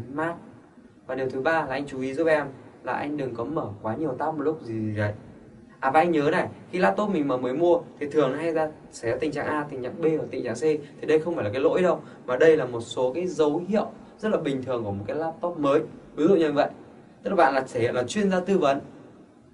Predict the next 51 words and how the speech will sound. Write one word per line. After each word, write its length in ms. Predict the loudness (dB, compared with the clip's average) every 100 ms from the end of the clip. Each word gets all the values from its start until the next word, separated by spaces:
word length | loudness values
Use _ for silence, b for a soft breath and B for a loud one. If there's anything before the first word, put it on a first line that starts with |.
| -20 -20 -20 -20 -20 -20 -20 -20 -20 -14
Ok, 140 | -6 2 2 2 -4 -18 -20 -16 -4
và 80 |
nói 140 | 4 4
với 80 | 4
khách 140 | 0
hàng 140 | 0
như 100 | 0
vậy, 140 | 0 0 -4 -20 -20 -20 -20 -8
và 100 | 0
nói 200 | 4 4
để 60 | 4
họ 200 | 0 -4
cảm 160 | -6 0
giác 100 | 2
là, 100 | 2
à, 400 | 2 2 2 0
yên 200 | -2 2
tâm, 200 | 0 0 -6 -14 -4
bởi 120 | -2
vì 100 | 0
tất 120 | 0
cả 80 | 0
những 180 | -2 -2
vấn 160 | -2 0
đề 260 | 0 0 -2
nếu 140 | -4
có 140 | 2 2
thể 120 | 2
xảy 160 | -2 0
ra 240 | 2 0 B B B
thì 60 | -6
mình 160 | -4 -2
đã 80 |
nói 180 | -2 -2 0
trước 220 | 0 2
rồi, 140 | 0 0 B -10
thì 60 | -4
họ 140 | -2
sẽ 120 | -2
có 140 | -2 -2
một 180 | -4 -6
cái 100 | -8 -4
chỗ 260 | -2 0
nào 160 | 0 -2
đó, 280 | 0 0 -2 -12 -6
à, 120 | -6
một 100 | -4
cái 80 | 4
đơn 200 | 6 6
vị 180 | 2 -6
này 180 | -6